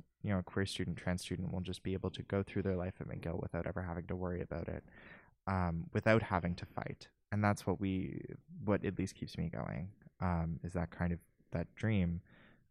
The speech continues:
um, that one day, one day someone will actually be able to just go to McGill and get their degree and be done with it without ever having to, to fight for their identity. Um,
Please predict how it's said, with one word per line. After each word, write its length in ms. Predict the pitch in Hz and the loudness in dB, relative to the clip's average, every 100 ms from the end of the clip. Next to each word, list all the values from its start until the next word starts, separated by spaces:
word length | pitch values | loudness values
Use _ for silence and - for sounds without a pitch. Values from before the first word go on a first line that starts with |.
| _ | _
um, 560 | 95 87 85 82 85 87 - - | 2 4 4 2 0 -4 -6 -2
that 220 | 87 - | 0 2
one 200 | 90 87 | 2 2
day, 480 | 85 85 87 85 87 _ _ _ _ - | 2 0 0 -2 -6 _ _ _ _ -2
one 260 | 101 101 | 4 6
day 200 | 107 104 | 8 6
someone 360 | 98 98 95 92 | 6 4 2 4
will 220 | 104 95 | 6 6
actually 380 | - 87 - - | 4 0 -2 -6
be 120 | - | -4
able 140 | - | -6
to 80 | - | -6
just 240 | - - - | -6 -6 -2
go 100 | 87 | -2
to 80 | |
McGill 340 | - - - 67 | -2 -4 -4 -4
and 100 | 73 | -4
get 140 | - | -6
their 100 | - | -6
degree 340 | - - - 73 | -10 -10 -8 -6
and 120 | 78 | -6
be 80 | - | -6
done 200 | - - | -6 -6
with 140 | - - | -8 -8
it 80 | - | -8
without 300 | - - 58 | -8 -6 -4
ever 240 | - 76 90 | -4 -4 -6
having 260 | - - - - | -8 -8 -8 -8
to, 200 | - - 98 _ | -8 -8 -10 _
to 300 | - - 85 85 | -12 -6 -6 -6
fight 500 | - 85 80 - - - _ _ | -4 -2 -2 -4 -12 -20 _ _
for 160 | - 87 | -2 -2
their 220 | 82 - | 0 -2
identity. 520 | - - - - - - _ _ - _ _ - | -4 -8 -10 -12 -16 -20 _ _ -20 _ _ -4
Um, 520 | 85 82 - - | -2 -2 -6 -10